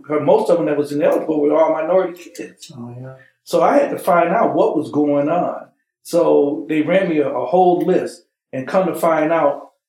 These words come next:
Speaker 1: that the kids either wasn't turning in homework or just wasn't getting it.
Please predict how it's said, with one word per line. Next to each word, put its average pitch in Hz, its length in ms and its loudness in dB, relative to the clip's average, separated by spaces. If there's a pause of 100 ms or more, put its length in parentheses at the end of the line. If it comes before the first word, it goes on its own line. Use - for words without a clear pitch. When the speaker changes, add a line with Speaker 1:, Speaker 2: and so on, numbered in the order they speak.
(200)
Speaker 1:
that 147 280 -2
the 127 80 -10
kids 190 420 0
either 160 220 -2
wasn't 156 340 0
turning 165 300 -2
in 139 60 -6
homework 180 720 0 (300)
or 147 680 2
just 170 280 -2
wasn't 147 360 0
getting 147 280 0
it. - 160 -16